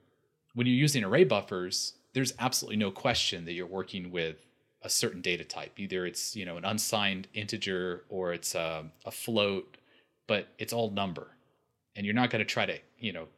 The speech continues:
cast it to something else until you get out of that context. And so array buffers essentially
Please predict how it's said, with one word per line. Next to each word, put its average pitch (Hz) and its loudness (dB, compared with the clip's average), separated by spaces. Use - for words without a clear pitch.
cast - 0
it - -4
to - -6
something 95 -2
else 87 -6
until 95 -8
you 90 -6
get 87 -6
out 104 0
of 98 -10
that 92 -6
context. - -10
And 131 0
so 120 4
array 127 4
buffers 120 2
essentially 110 0